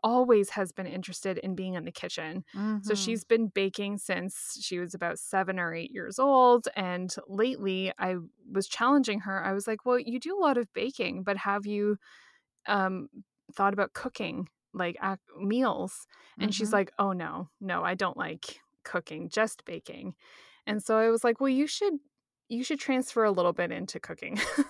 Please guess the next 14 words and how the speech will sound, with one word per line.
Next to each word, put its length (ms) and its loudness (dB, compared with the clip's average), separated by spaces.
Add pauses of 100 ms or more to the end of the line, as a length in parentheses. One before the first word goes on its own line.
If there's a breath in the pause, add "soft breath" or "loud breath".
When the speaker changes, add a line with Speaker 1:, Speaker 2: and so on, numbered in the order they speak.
(160)
Speaker 2:
Mm-hmm. 460 0 (180)
Speaker 1:
So, 140 2
yeah, 260 8
we've 200 2
just 200 -2
been 140 2
challenging 540 0
her 340 0
every 320 2
week 420 -6
to 320 2
find 540 0
a 280 2
recipe, 720 -2